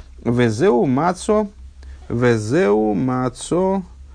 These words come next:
э, мацо зой шану ихем койдем хацез, гиал шум шенигалей мелахмки амлохим кодж буругу». И вот тогда становится понятным, во свете такого объяснения, становится понятным, наконец,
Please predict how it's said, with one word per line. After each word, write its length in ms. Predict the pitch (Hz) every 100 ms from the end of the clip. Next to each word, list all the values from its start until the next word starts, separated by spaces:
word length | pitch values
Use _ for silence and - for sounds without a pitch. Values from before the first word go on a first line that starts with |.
| - - -
э, 180 | 113 120
мацо 380 | 135 175 180
зой 220 | 135 156 170
шану 340 | - 156 156
ихем 320 | 151 151 160
койдем 340 | 143 143 151 139
хацез, 640 | - 123 117 147 151 127
гиал 440 | 104 143 151 127
шум 300 | - - 156
шенигалей 580 | - 131 139 131 135 156
мелахмки 400 | 135 131 127 123
амлохим 380 | 120 147 143 117
кодж 200 | 127 135
буругу». 360 | 120 131 113
И 40 | 104
вот 140 | 107
тогда 300 | 113 113 156
становится 500 | 151 127 131 120 -
понятным, 540 | 107 131 185 220 160 107
во 80 |
свете 300 | 104 117 107
такого 360 | 101 104 110 101
объяснения, 520 | 95 117 196 240 220
становится 480 | 147 110 147 196 175
понятным, 460 | - 117 135 156 147
наконец, 480 | 117 110 113 139